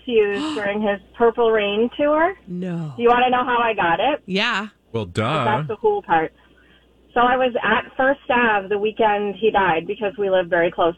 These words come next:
Speaker 1: to there, and I'm a big fan. So me and my friends, my sister, my husband, we went down both nights the weekend that he passed away.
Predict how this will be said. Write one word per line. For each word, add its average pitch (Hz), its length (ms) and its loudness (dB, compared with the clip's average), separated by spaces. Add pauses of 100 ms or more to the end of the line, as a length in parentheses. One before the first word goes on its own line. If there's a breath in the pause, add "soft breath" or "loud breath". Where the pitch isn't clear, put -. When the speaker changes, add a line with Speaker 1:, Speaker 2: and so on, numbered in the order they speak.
Speaker 1:
to 190 80 -6
there, 170 300 2
and 165 180 0
I'm 170 100 2
a 175 80 2
big 175 320 0
fan. 165 440 0 (180)
So 185 220 2 (480 soft breath)
me 220 80 4
and 240 80 4
my 240 100 2
friends, 220 440 -2
my 185 200 -6
sister, 208 460 0
my 185 100 -2
husband, 196 400 -2
we 196 80 2
went 185 220 0
down 185 300 2
both 220 340 2
nights 180 400 0 (100)
the 185 80 -4
weekend 180 380 -2
that 165 100 0
he 170 80 -2
passed 165 320 -2
away. 175 340 0